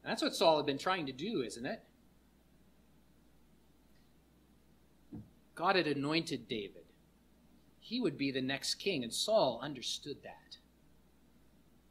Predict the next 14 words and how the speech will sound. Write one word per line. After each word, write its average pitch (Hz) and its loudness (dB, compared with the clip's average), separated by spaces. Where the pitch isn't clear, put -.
His 175 -6
son 240 6
David 220 6
understood 120 -2
that 117 -6
and 147 -2
came 202 -2
along 151 2
David 139 -4
to 147 -2
align 165 6
himself 139 0
with - -12
David, 98 -8